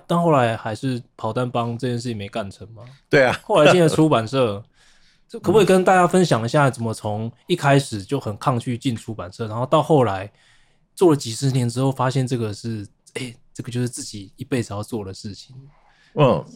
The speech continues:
Speaker 2: 就是刚才讲过，小时候因为喜欢很，很小，二年级就开始看武侠小说啊，这些东西的，所以就常常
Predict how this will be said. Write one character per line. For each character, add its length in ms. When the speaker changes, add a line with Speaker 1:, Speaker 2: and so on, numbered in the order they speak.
Speaker 2:
就 140
是 120
刚 180
才 120
讲 260
过， 120
小 200
时 140
候 160
因 160
为 240
喜 180
欢 200
很， 280
很 220
小， 120
二 160
年 200
级 180
就 80
开 180
始 280
看 200
武 40
侠 220
小 240
说 240
啊， 140
这 100
些 140
东 240
西 220
的， 200
所 160
以 40
就 380
常 200
常 300